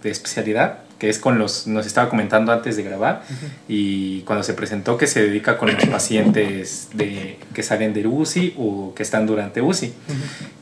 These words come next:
Speaker 1: ¿Qué, cuál fue esa experiencia que lo marcó a decidir, "Ok, sí me gustaron, por ejemplo, los pediátricos o esto, pero
Speaker 2: Ujú.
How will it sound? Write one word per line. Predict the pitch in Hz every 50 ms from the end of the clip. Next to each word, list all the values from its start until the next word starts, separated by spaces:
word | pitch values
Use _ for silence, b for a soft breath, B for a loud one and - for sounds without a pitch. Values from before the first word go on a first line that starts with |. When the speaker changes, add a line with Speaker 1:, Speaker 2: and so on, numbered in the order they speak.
| - -
Speaker 1:
¿Qué, | - 143 156 175 175 - -
cuál | 165 175 170
fue | 170 - 180 180
esa | 175 - 185
experiencia | 180 - - - - 123 113 110 113 123 135 143 - 165 151 -
que | - 117
lo | 110 107
marcó | 104 104 98 98 - - - 117 120 127
a | 127 123 117
decidir, | 113 104 - - 107 104 107 113 120 123 131 - - -
"Ok, | 123 107 - 113 107
sí | 104 - 147
me | 156 170
gustaron, | 135 127 - - 131 123 123 123 113 107 - - - -
por | 110 -
ejemplo, | - 95 - - 92 92 95
los | 95 95 95 -
pediátricos | - 101 101 104 107 107 110 113 113 113 113 - 110 110 - 104 98 - -
o | 101
esto, | 104 110 110 - - 131 127 -
pero | - 113 110 107 104
Speaker 2:
Ujú. | 98 95